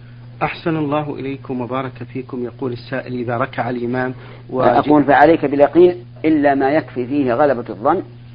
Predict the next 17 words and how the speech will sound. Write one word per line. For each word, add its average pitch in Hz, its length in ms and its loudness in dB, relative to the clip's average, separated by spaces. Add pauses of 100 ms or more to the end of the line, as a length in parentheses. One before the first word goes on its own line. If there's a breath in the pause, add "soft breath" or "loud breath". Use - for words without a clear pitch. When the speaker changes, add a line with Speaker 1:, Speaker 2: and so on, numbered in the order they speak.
(520)
Speaker 2:
فاعمل 147 280 0
ب-، 107 260 -6
بغلبة 110 360 -4
الظن". 101 220 -14 (1200)
Speaker 1:
جزاكم 131 460 -4
الله 127 320 -2
خيرا. 131 380 -4
"إذا 135 240 0
ركع 156 320 -2
الإمام 139 480 -2
وجئت 127 360 -4
متأخرا 135 840 -6
فأدركت 127 540 -4
الركوع 131 500 -4 (320 loud breath)
فهل 147 240 0
تعتبر 123 720 -2
ركعة؟" 143 340 -4